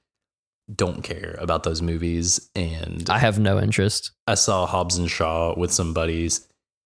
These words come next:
Speaker 1: and I was just like, "This is just so dumb." And
Speaker 2: Yeah.
Speaker 1: yeah, like, I don't know. Yeah.
Speaker 2: Yeah,
Speaker 1: We
Speaker 2: I don't
Speaker 1: did
Speaker 2: really, I don't really, I don't care about, like,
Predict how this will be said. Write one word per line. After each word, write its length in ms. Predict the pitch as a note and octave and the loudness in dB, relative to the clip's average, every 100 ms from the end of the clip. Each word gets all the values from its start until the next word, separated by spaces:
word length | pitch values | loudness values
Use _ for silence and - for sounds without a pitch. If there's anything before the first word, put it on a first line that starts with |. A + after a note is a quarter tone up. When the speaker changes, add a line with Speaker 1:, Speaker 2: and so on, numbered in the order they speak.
| _ - - | _ -14 -4
Speaker 1:
and 260 | E2+ E2 E2 | -2 -2 -2
I 100 | F#2+ | -2
was 120 | E2 E2+ | 0 0
just 160 | E2 | 0
like, 220 | - - - | -2 -6 -6
"This 220 | G#2 - | -2 0
is 120 | E2+ | -2
just 240 | - - - | -4 -6 -8
so 440 | - C2 B1+ - _ _ _ _ _ - G#2+ | -8 -10 -12 -16 _ _ _ _ _ -6 -2
dumb." 560 | F2+ D#2+ D#2 D#2+ D#2+ _ _ _ _ - | -2 -2 -6 -8 -10 _ _ _ _ -6
And 280 | F2 D#2+ G2+ | -4 0 2
Speaker 2:
Yeah. 180 | G2 G#2+ - _ _ | 2 0 -4 _ _
Speaker 1:
yeah, 300 | C3+ - - - | -8 -8 -8 -6
like, 260 | G2+ - - - - - - | -6 -6 -10 -20 -20 -10 -4
I 80 | |
don't 140 | E2+ D2 | -4 -4
know. 180 | D2 F#2 _ _ _ _ _ _ - | -8 -10 _ _ _ _ _ _ -14
Yeah. 120 | - - | -10 -2
Speaker 2:
Yeah, 160 | A#2+ | 2
Speaker 1:
We 60 | A2 | 4
Speaker 2:
I 40 | A#2 | 6
don't 80 | |
Speaker 1:
did 60 | A2 | 4
Speaker 2:
really, 100 | C3+ | 2
I 40 | A2+ | 2
don't 80 | |
really, 200 | B2 A#2 G#2+ _ _ _ _ _ _ _ _ _ - | 2 2 -2 _ _ _ _ _ _ _ _ _ -2
I 40 | |
don't 80 | D3 | 0
care 140 | C#3 B2+ | 2 2
about, 260 | A2+ F#2+ | 2 2
like, 320 | F#2 F2 - | 2 0 -2